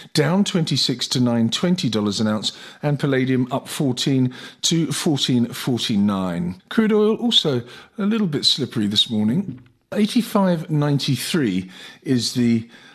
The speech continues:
Brent crude price, up two-thirds of a percent, and crude oil West Texas Intermediate, seventy-nine dollars twenty-eight,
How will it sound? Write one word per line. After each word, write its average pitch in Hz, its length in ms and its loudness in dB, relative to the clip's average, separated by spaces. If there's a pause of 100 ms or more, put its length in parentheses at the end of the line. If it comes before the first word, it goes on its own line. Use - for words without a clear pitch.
(200)
Brent 170 300 0
crude 107 320 -2
price, 110 560 -2
up - 180 -8
two-thirds 170 640 2
of 92 120 -2
a 90 40 0
percent, 101 440 -2 (280)
and 139 240 0
crude 185 240 2
oil 151 380 2 (220)
West - 280 -2
Texas - 340 -2
Intermediate, 131 540 0 (240)
seventy-nine 170 680 2
dollars 135 300 0
twenty-eight, 120 720 0